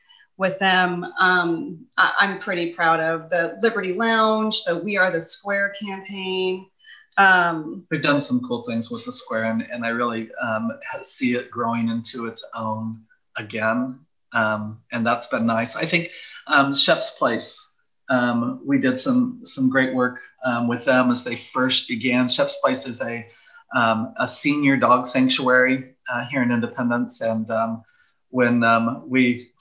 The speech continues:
Speaker 2: first helped them launch, really, um, that goes back to a, a relationship again. Um, Cindy's known,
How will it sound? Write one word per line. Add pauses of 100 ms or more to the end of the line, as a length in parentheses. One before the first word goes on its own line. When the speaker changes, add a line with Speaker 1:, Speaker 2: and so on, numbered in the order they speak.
Speaker 2:
first
helped
them
launch,
really,
um, (380)
that
goes
back
to
a, (440)
a
relationship
again. (380)
Um,
Cindy's
known,